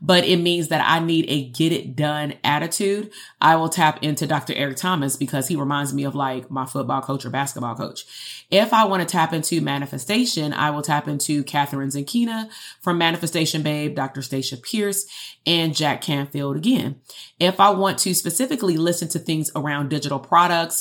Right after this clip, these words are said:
C E Os, I will listen to, um, a few people on Apple iTunes. It's a list of them, plus my mentor, James Wetmore. But don't get it twisted.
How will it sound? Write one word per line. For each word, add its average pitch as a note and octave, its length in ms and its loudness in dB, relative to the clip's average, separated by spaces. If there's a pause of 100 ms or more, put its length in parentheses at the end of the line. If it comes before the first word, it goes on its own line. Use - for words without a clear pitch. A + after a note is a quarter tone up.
C D3 460 0
E - 40 -6
Os, E3+ 400 0 (340)
I D#3+ 140 6
will F#3+ 140 6
listen F3 340 2
to, D#3 500 2 (300)
um, D#3 240 6
a C#3+ 60 0
few G3 200 -2
people F#3+ 360 2
on D#3 480 0
Apple D#3+ 240 0
iTunes. D3 600 0
It's D3 140 -2
a C#3+ 60 0
list D3+ 280 0
of C3+ 120 -4
them, C#3 200 -2
plus D#3 360 0
my D3 180 0
mentor, C#3+ 460 -2
James C3+ 320 -4
Wetmore. C3 480 -4 (420)
But E3 160 2
don't A3 240 4
get B3+ 140 2
it G#3+ 100 -2
twisted. F#3+ 520 -2